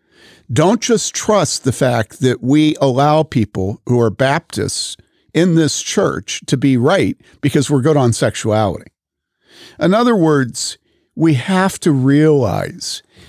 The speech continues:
that God's truth is a full-orbed,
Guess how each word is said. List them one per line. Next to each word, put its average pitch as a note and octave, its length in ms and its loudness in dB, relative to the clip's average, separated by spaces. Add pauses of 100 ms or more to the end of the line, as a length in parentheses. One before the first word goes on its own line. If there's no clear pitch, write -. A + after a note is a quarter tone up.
(340)
that C3+ 600 -2 (320)
God's F#3 600 0
truth - 720 -2
is B2 200 -2
a A#2 40 -2
full-orbed, C#3 1400 0